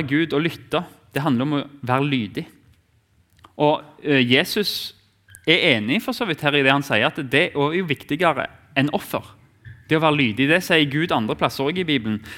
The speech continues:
Det er viktigere å være lydig enn å ofre. Ehm, lydighet er bedre enn ritualer, sier Guds ord. Det er tre bud vi får. Lyd Gud,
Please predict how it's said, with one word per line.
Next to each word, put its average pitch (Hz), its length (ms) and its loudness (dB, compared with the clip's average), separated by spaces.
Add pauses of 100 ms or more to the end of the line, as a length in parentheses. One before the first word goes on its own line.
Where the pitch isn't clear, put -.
Det - 80 0
er 147 140 0
viktigere 160 320 0
å - 20 2
være 131 160 4
lydig 131 540 -2 (100)
enn 123 160 -2
å - 160 -4
ofre. 120 320 -8 (1500)
Ehm, 127 380 0 (1500)
lydighet 151 560 0
er 139 240 -2
bedre 139 540 -2 (580)
enn 139 160 4
ritualer, 127 600 -2 (1300)
sier 113 240 0
Guds 113 240 -8
ord. - 120 -12 (1000)
Det 165 140 2
er 185 100 -4
tre 185 240 -2
bud 156 240 0
vi 156 80 -4
får. 113 240 -4
Lyd 151 300 -2
Gud, 190 400 -2